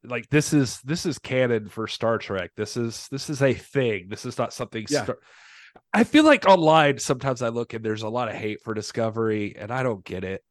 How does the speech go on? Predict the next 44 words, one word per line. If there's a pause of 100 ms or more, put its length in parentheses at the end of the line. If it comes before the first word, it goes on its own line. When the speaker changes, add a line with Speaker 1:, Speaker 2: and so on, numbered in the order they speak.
(140)
Speaker 1:
Like,
I
Speaker 2:
Yeah,
Speaker 1:
mean,
Speaker 2:
I
don't
get
it.
Speaker 1:
there's
some
crazy
stuff,
sure,
but
there's
always
been
crazy
stuff
in
Star
Trek. (480)
Temporal
distortions (300)
are
not
something,
like, (100)
Discovery
just
made
up. (380)
Speaker 2:
Right.
Speaker 1:
Like,
Alex
Speaker 2:
<laughs>
Speaker 1:
Kurtzman
didn't
just
pull
that
out
of
his